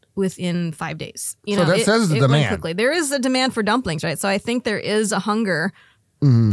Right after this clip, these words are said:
Speaker 1: pun intended, for,
Speaker 2: <laughs>
Speaker 1: for dim sum out there, right? So I think we just need to have the right model.
Speaker 2: So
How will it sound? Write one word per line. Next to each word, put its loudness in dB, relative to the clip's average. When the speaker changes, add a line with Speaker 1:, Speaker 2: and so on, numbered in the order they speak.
Speaker 1:
pun -2
intended, -4
for, 2
Speaker 2:
<laughs> -20
Speaker 1:
for -2
dim -2
sum -4
out -4
there, -8
right? -4
So -4
I 0
think -4
we -4
just -6
need -2
to -4
have -4
the -2
right -4
model. -4
Speaker 2:
So 2